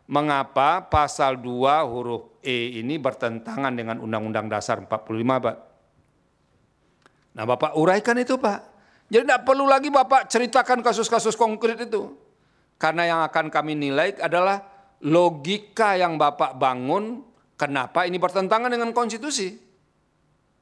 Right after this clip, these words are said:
Itu yang akan kami nilai.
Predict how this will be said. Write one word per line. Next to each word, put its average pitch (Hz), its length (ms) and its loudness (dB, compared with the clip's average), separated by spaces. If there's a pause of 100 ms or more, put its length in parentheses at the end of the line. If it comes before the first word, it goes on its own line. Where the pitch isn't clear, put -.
(2500)
Itu 165 160 -4
yang 262 240 -2
akan 214 240 0
kami 220 240 0
nilai. 208 320 0